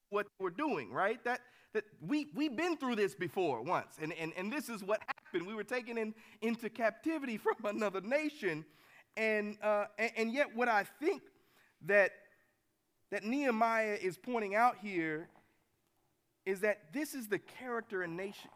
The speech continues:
nature of God. That God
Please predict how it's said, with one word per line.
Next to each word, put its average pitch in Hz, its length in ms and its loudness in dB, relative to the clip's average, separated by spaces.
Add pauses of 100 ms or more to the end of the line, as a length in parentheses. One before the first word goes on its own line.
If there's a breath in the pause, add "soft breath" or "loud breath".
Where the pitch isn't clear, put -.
nature 180 420 -6
of 143 140 -8
God. 117 260 -10 (2000 soft breath)
That 175 240 -4
God 220 460 6